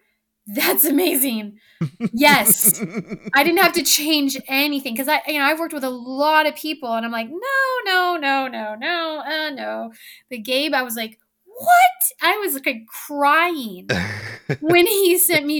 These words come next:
Speaker 2: Oh, wow.
Speaker 1: Joyrider. <laughs> I was like, and Angels. I was just crying.
Speaker 2: Well, so, so this album was kind of recorded in pandemic. We talked about this a little bit before we pushed record. Um, what was that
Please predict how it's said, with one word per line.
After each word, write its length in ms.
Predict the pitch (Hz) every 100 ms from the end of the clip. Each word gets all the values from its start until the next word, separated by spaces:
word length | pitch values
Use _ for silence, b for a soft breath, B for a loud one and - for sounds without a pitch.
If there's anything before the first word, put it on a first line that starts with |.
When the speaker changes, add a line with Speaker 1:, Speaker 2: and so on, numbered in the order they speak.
| 240
Speaker 2:
Oh, 240 | 277 294 277
wow. 200 | 233 214
Speaker 1:
Joyrider. 300 | 208 196 220 _ _ _
<laughs> 300 | _ - -
I 160 | 330 -
was 120 | 339
like, 260 | 311 269 - B
and 120 | 262 254
Angels. 600 | 277 277 226 196 - - -
I 80 | 247
was 80 | 247
just 200 | 247 226
crying. 540 | 277 262 220 190 220 _ B B _
Speaker 2:
Well, 100 | 175
so, 320 | - 208 190 b b 147
so 200 | 143 196
this 220 | 175 254
album 380 | - 202 233 214
was 140 | 147 147
kind 320 | - 180 214
of 120 | 139
recorded 640 | 143 - - 196 208 135
in 540 | 131 135 135 135 131 120
pandemic. 680 | - 147 143 131 160 135 127
We 120 | 143
talked 320 | 135 156 190 175
about 200 | 151 -
this 140 | 135 -
a 60 |
little 200 | 127 151
bit 160 | 156 120
before 240 | 131 -
we 100 | 120
pushed 280 | 117 139 -
record. 560 | 113 - 175 117 104 110 _ _ _ _
Um, 260 | 135 127 110 _
what 300 | 127 143 175
was 200 | 254 185
that 400 | 156 156 180